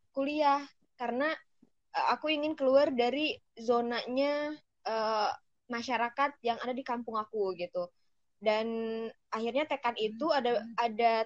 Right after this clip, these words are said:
tawaran dari kampus, dari kampus yang sekarang aku, eh, berdiam diri, <laughs> eh,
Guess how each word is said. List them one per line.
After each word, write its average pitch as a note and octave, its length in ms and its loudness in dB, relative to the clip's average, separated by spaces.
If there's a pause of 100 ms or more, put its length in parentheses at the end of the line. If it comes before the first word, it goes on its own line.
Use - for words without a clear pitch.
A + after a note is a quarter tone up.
tawaran A#3 680 0
dari A3+ 800 2
kampus, A3+ 800 -4 (100)
dari A3 240 2
kampus A3+ 320 -6
yang A#3+ 140 -6
sekarang A3+ 720 -4
aku, - 500 -2 (680)
eh, G#3+ 580 4
berdiam A3 560 2
diri, B3+ 320 4
<laughs> - 1200 -8
eh, A3+ 260 4